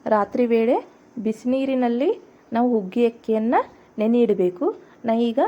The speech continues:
ಒಂದು ಕೆ ಜಿಯಷ್ಟು ಆಗುವಷ್ಟು ನಾವು ಹುಗ್ಗಿ ಅಕ್ಕಿಯನ್ನ ನೆನೆ ಇಡ್ಲಾಕತ್ತೀನಿ. ನೆನೆ ಇಟ್ಟು ಮ್ಯಾಗ್ ಮುಚ್ಚಿ ಬೆಳಗ್ಗೆ ಎದ್ದ ತಕ್ಷಣ ನೋಡ್ಬೇಕು,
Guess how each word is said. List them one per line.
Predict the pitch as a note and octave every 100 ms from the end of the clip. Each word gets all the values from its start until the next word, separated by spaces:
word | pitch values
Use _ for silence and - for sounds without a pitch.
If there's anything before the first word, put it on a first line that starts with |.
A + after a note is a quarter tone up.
| - - _
ಒಂದು | - A#3 C#4
ಕೆ | C4 A#3
ಜಿಯಷ್ಟು | A3 A#3 A#3 - A4 - - -
ಆಗುವಷ್ಟು | A3 A3 A3+ A3+ - A#4+ - -
ನಾವು | A3 C#4 - - - -
ಹುಗ್ಗಿ | G#3 G#3 G#3+
ಅಕ್ಕಿಯನ್ನ | G#3+ G#3+ C4 A#4+ - - -
ನೆನೆ | G#3+ A3 G#3+
ಇಡ್ಲಾಕತ್ತೀನಿ. | G3+ F3 E3+ - F#3 C#4 - - - _ - _ A#3
ನೆನೆ | A#3+ B3+
ಇಟ್ಟು | B3+ C#4
ಮ್ಯಾಗ್ | C#4+ A#3 A3 G#3+
ಮುಚ್ಚಿ | A3 A3+ - A#4+ - - - _ _ _
ಬೆಳಗ್ಗೆ | - G3 A3+ A#3+ B3
ಎದ್ದ | A#3
ತಕ್ಷಣ | A#3 A3+ - A3+
ನೋಡ್ಬೇಕು, | A3 G#3+ A3 G#3+ A3 D#4